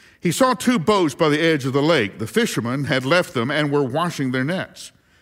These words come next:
He got into one of the boats which belonged to Simon and asked him to put out a little from the land. And then he sat down and began teaching the crowds from the boat.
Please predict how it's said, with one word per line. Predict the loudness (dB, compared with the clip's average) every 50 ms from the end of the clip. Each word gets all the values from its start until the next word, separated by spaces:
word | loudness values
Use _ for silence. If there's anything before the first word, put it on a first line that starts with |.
| _ _ _ _ _ _ _ -2
He | -2 0
got | 2 2 2 4 2 2 2
into | 0 2 2 2
one | 2 2 2 2 2
of | 2 0
the | 0
boats | 0 2 2 2 2 2 0 -4 -6
which | -8 -8 -8 -6 -6
belonged | -4 -2 0 0 0 -2 -2 -4
to | -4
Simon | -4 -2 0 2 2 0 0 -2 -4 -8 -12 -18 _ _ _ _ _ _ _ _ _
and | -8 -4 -2
asked | 0 0 0 0 0 0 -2
him | 0 0 0
to | 0
put | 0 0 0 2 2
out | 2 2 0 0 0
a |
little | 0 0 2 2 2 0
from | 0 -2 -2 0
the | 0
land. | 0 0 0 0 -2 -4 -6 -10 -16 -20 -20 _ _ _ _ _ _ _ _ _ _ _ _ -10
And | -6 -4
then | -2 -2
he | -2
sat | 0 2 2 2 2 0 -2
down | -2 -2 0 0 0 -2 -2 -4 -4 -6
and | -8 -6 -6
began | -4 -4 -2 -2 -2 -2
teaching | -4 -4 -4 -4 -4 -4 -6 -8 -6 -6
the | -8
crowds | -8 -6 -4 -2 -2 -2 -4 -4 -8 -10 -10
from | -10 -8 -8
the | -8
boat. | -8 -6 -6 -6 -6 -6 -10 _ -20